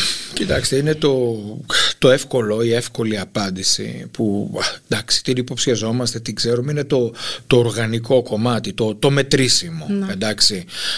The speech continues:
Speaker 1: Ε, μετρήσιμο είναι ο σαχαρώδης διαβήτης. Αυτή είναι η τιμή του σαχάρου μου, είμαι σαχαροδιαβητικός. Αυτό θα με, μ, σκοτώσει αργά-αργά. Θα πάθω στεφανία νόσο, θα τυφλωθώ, θα είμαι ανίκανος.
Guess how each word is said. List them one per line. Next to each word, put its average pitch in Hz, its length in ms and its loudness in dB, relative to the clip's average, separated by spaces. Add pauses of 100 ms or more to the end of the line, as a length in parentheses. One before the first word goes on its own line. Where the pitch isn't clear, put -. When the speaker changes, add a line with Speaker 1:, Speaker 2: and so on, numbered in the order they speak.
(120)
Speaker 1:
Ε, - 100 2
μετρήσιμο 135 760 2
είναι 147 100 0
ο 143 40 0
σαχαρώδης 123 600 2
διαβήτης. 110 680 -2
Αυτή - 280 -4
είναι 127 100 0
η 101 60 -2
τιμή 113 220 -2
του 113 100 -6
σαχάρου 165 500 0
μου, 135 100 -2
είμαι 139 160 0
σαχαροδιαβητικός. 107 1120 0 (540)
Αυτό - 360 2
θα 147 120 0
με, 120 460 0
μ, 117 160 -2 (160)
σκοτώσει 143 600 2
αργά-αργά. 120 680 -2
Θα 101 160 -6
πάθω 101 280 -4
στεφανία 101 560 0
νόσο, 180 340 0
θα - 160 -6
τυφλωθώ, 151 600 0 (300)
θα - 160 2
είμαι 113 200 2
ανίκανος. 175 680 0